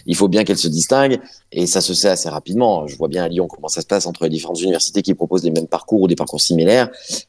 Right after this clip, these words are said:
Euh, il y a quand même quelque part une, une volonté des universités de se démarquer. Bon, ça, c'est encore un autre débat. Euh, par rapport à, par rapport à ce que tu viens de dire sur PowerPoint, en fait, il y a, il y a,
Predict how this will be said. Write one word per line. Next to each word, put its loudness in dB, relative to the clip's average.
Euh, 0
il -2
y 0
a 0
quand 0
même 2
quelque 2
part 4
une, -2
une -2
volonté 0
des 0
universités -2
de -2
se -2
démarquer. 0
Bon, 0
ça, 0
c'est 0
encore 0
un 0
autre -4
débat. -2
Euh, 6
par 2
rapport 2
à, 2
par 0
rapport 0
à 0
ce -10
que -8
tu -14
viens -2
de -4
dire 0
sur -10
PowerPoint, 2
en -4
fait, -4
il -2
y -
a, -4
il -8
y 4
a, 0